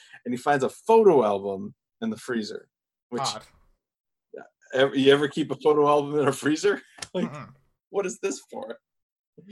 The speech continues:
Speaker 1: But that's where he finds it. And he, he starts going through the photo album. He sees this family growing. Uh, he sees multiple adoption certificates, and he sees a page from Isaiah,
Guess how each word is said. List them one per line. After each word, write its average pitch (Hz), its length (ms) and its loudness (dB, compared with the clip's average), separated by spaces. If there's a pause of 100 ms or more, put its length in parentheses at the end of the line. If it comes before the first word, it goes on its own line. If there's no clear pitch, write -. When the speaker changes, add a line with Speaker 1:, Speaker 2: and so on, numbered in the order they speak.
(560)
Speaker 1:
But 127 280 -2
that's 127 260 -2
where 180 100 -2
he 175 60 -4
finds 120 340 -2
it. 127 140 -2 (1120)
And 135 100 -2
he, 143 220 0
he 131 240 -4
starts 151 320 0
going 123 320 -2
through 110 480 -6 (640)
the - 120 -10
photo 110 440 2
album. 101 340 -4
He 120 100 -8
sees 127 440 -6
this 113 180 -8
family 113 1040 -2 (240)
growing. 107 560 0 (600)
Uh, 110 120 -4
he 110 80 -4
sees 117 280 -6
multiple 120 640 -2
adoption 110 500 -4
certificates, 98 840 -12 (640)
and 117 100 -4
he 117 60 -2
sees 113 320 -8
a 104 40 -4
page 107 360 -6
from 107 220 -6
Isaiah, 98 580 -4